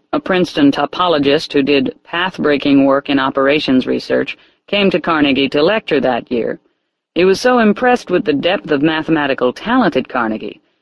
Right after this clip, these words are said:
that he confessed that he felt as if he were bringing coals to Newcastle.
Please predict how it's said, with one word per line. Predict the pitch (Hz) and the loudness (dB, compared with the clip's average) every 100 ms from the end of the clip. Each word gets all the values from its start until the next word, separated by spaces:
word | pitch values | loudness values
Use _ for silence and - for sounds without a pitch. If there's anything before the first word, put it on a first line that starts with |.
| _ - | _ -4
that | 147 | 0
he | 160 | 2
confessed | 156 175 - 214 220 | 2 2 2 0 0
that | 190 | 0
he | 170 | 0
felt | 165 208 208 | 0 0 0
as | 180 | 0
if | 170 | 0
he | 185 | 2
were | 165 156 139 _ _ | 2 2 0 _ _
bringing | - 143 190 180 170 | -4 2 4 4 2
coals | - 208 208 208 190 | 2 4 4 4 2
to | 220 | 2
Newcastle. | 220 254 151 117 - - - | 4 2 0 -6 -6 -12 -12